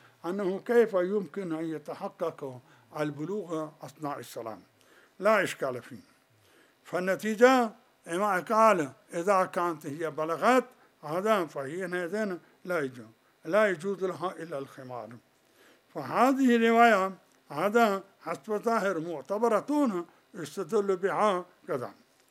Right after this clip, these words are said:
وهناك رواية أخرى وليها استدل بها الشيخ حكيم الفقهاء، وهي رواية ثالثة، باب تسعة وعشرين من أبواب سطر في السلام.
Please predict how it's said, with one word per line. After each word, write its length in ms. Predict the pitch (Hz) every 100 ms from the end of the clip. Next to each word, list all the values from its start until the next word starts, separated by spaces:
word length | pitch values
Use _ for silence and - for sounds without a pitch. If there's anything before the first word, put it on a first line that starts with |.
| _ _ _ _ _ _
وهناك 600 | 160 143 175 240 320 302
رواية 760 | 262 226 220 254 277 254 240 262
أخرى 480 | 226 277 233 156 143 - _ _ _
وليها 400 | 156 180 240 226
استدل 800 | 185 - 190 226 247 247 214 190 135 _ _ _ -
بها 380 | 170 214 233
الشيخ 420 | 208 - 208 214 170
حكيم 420 | 180 220 214 220
الفقهاء، 720 | 196 185 180 170 196 226 165 _ _ _ -
وهي 400 | 170 185 226 220 220
رواية 340 | 214 233 233
ثالثة، 640 | 202 - 226 277 214 180 143 120 _ _ -
باب 380 | 135 202 185 151
تسعة 380 | 220 - 185
وعشرين 720 | 190 185 190 220 262 208 175 170 _ _ -
من 240 | 160 202
أبواب 840 | 170 156 160 202 220 208 220 151 143 123 _ - - _ - _ _ _ _ - - _ _ _ _ _ _ _ _ _ _ _ _ -
سطر 440 | - 202 208 208
في 120 | 170
السلام. 480 | 180 - 196 170 131